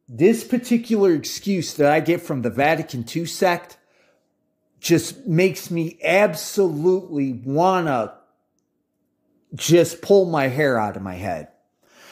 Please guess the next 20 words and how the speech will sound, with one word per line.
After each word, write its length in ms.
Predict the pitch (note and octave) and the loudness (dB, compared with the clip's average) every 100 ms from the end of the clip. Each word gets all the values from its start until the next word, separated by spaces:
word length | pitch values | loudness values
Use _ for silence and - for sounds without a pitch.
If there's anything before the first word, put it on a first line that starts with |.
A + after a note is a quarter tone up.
| - | 0
is 220 | D#3+ E3 | 2 4
when 160 | F3+ F#3 | 4 4
they 120 | E3+ | 2
say, 300 | - F#3+ D#3+ | 2 2 4
"Well, 640 | D3+ E4 D4 B3 F#3 - _ _ _ _ _ _ _ _ | 6 6 6 4 0 -10 _ _ _ _ _ _ _ _
you 160 | B3 D#4+ | -2 2
know, 240 | C#4+ A#3+ | 4 4
the 120 | A3 D4 | 4 2
theology's 960 | - D4+ D#4 D4+ D4 C4+ - C4 - | 6 8 8 8 6 2 2 2 2
above 480 | C4 C#4 C#4+ A3 G#3 | 2 6 6 6 -2
me. 320 | G#3+ F#3+ D#3+ _ _ _ | -6 -8 -14 _ _ _
Uh, 420 | - C4 A#3 F#3+ - _ _ _ _ | -2 2 2 0 -6 _ _ _ _
the 140 | C#4+ | 2
things 400 | A#3 D#4 D4+ A#3+ | 6 6 4 0
in 100 | C#4 | -2
the 100 | C4+ | -2
Bible, 720 | G#3 C#4 C#4+ C4+ A3 G3+ F3+ _ _ _ | 0 2 2 2 0 -4 -6 _ _ _
uh, 280 | B3+ A#3 - - _ _ _ | 2 2 0 -14 _ _ _
I 200 | C4+ E4 | 4 6
don't, 360 | D4 C#4+ B3+ | 6 4 0